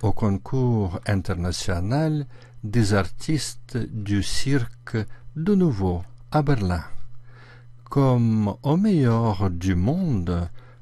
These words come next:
jongleur sur glace. Entre deux passions, j'ai choisi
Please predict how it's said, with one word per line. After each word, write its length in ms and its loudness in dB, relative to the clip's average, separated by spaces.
jongleur 760 2
sur 300 0
glace. 560 2
Entre 380 2
deux 180 -2
passions, 580 0
j'ai 220 2
choisi 720 -2